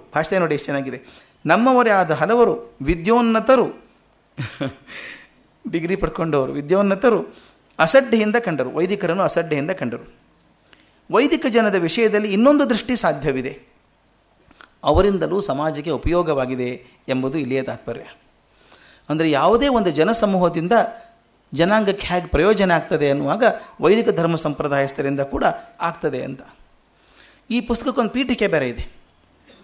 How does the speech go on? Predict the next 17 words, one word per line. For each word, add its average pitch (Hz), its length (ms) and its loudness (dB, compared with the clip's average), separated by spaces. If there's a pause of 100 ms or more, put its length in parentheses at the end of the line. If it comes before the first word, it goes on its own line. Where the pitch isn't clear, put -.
(880)
ಆ 143 120 -4
ಪೀಠಿಕೆ 233 380 -4
ಅದು 147 400 -4
ಎಷ್ಟು 160 180 -4
ಚೆನ್ನಾಗಿ 180 260 -2
ಬರೆದಿದ್ದಾರೆ 165 400 0
ಅಂದರೆ 139 160 -2
ಅದಕ್ಕೆ 156 240 -2
ಒಳಗೆ 156 180 4
ಅಂದರೆ 185 540 -4
ಇಂಥ 220 220 2
ಪುಸ್ತಕಕ್ಕೆ 214 840 0
ಗಿರಾಕಿ 208 460 2
ಹೆಚ್ಚಾಗಿರುತ್ತೆ 202 640 2
ಎಂದು 208 200 -2
ನಾನು 185 160 2
ಎಣಿಸಲಾರೆ. 143 680 -4